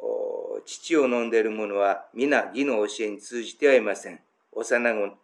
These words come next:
なのです」という言葉を受けて、私たちはさらに幼子から、この成長して、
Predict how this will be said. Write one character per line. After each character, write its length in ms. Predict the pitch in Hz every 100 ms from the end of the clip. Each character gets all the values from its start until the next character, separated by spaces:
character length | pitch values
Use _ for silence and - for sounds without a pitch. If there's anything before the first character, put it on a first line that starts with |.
| -
な 120 | 104
の 160 | 95 90
で 120 | 95
す」 240 | - 147 - _ _
と 80 | 135
い 100 | 143 135
う 120 | 98 - _ _ -
言 100 | 120 120
葉 160 | 113
を 60 | 110
受 180 | 120 117
け 40 |
て、 160 | - - _ _ _ _
私 360 | 110 117 120 -
た 120 | 104
ち 140 | -
は 340 | 104 127 113 - _ _
さ 220 | - 156
ら 120 | 160
に 220 | 127 95 - _ _
幼 440 | 104 107 117 110 101
子 80 | -
か 160 | 131
ら、 300 | 147 120 - - _ _ - - -
こ 120 | -
の 120 | 87
成 280 | - 147 147
長 260 | 143 139 123
し 140 | -
て、 320 | - 123 -